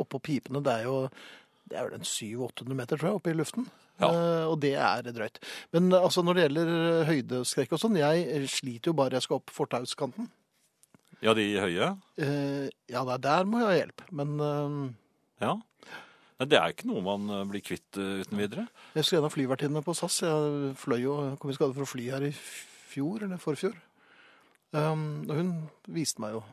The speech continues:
Speaker 1: inn i cockpit.
Speaker 2: Ja, det er vel ikke et sted du skal være?
Speaker 1: Nei, jeg har ikke noe der å gjøre.
Speaker 2: Nei.
Speaker 1: Nei.
Speaker 2: Det, inkontinensen, slo den til i cockpiten, eller fikk du
Speaker 1: Nei, den hadde, den slo jo til allerede <laughs> ved innsjekk.
Speaker 2: Ja.
Speaker 1: Så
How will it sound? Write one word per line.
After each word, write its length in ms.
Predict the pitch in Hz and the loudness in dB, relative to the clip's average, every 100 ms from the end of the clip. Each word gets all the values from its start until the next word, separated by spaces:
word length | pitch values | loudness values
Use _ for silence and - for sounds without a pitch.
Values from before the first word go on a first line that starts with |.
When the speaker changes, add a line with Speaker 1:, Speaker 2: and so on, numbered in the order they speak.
| - _ _ _ | -20 _ _ _
Speaker 1:
inn 340 | 233 165 135 131 | -10 -6 -6 -6
i 60 | |
cockpit. 520 | 123 113 - 113 - - - - | -8 -10 -12 -16 -18 -20 -12 0
Speaker 2:
Ja, 200 | 110 80 - 87 92 - - | 2 2 -2 -16 -18 -20 -14
det 140 | 90 107 | -4 -2
er 80 | |
vel 80 | - | -2
ikke 140 | - 123 | -4 -6
et 60 | |
sted 200 | - 104 87 | -4 -4 -4
du 100 | 69 | -10
skal 200 | - 95 | -6 -2
være? 120 | 95 | 0
Speaker 1:
Nei, 120 | 185 | 2
jeg 80 | 151 | 2
har 80 | 156 | 0
ikke 100 | 147 | -4
noe 60 | 143 | -4
der 120 | 135 | -4
å 60 | 131 | -8
gjøre. 140 | - - - | -12 -8 -2
Speaker 2:
Nei. 160 | - - - | -2 -4 -14
Speaker 1:
Nei. 120 | - - - _ _ _ _ _ - | -14 -14 -20 _ _ _ _ _ -12
Speaker 2:
Det, 220 | 117 139 127 | -4 -2 0
inkontinensen, 720 | 117 104 107 107 104 98 135 | 0 0 0 2 0 0 -4
slo 140 | - 107 | -2 0
den 160 | 101 101 | 0 0
til 220 | 98 101 120 | -2 0 0
i 120 | 113 117 | 0 0
cockpiten, 440 | 110 - 117 131 | -4 -4 -8 -8
eller 360 | 147 156 151 156 | -8 -6 -6 -6
fikk 240 | - 143 - | -6 -8 -8
du 100 | - 107 135 127 - - | -10 -8 -8 -10 -16 -2
Speaker 1:
Nei, 160 | 160 175 | 2 4
den 140 | 208 | 4
hadde, 240 | 220 175 156 | 4 4 4
den 220 | 180 196 170 | 4 4 0
slo 240 | - 147 | 0 0
jo 80 | 143 | 0
til 160 | 151 131 | 2 2
allerede 400 | 135 135 143 160 - | 2 2 2 2 0
<laughs> 140 | - - | -6 4
ved 240 | 202 175 | 6 6
innsjekk. 460 | 160 131 196 - - _ - 175 | 4 0 0 -2 -6 _ -10 6
Speaker 2:
Ja. 180 | 180 170 | 8 8
Speaker 1:
Så 200 | - 196 | 8 4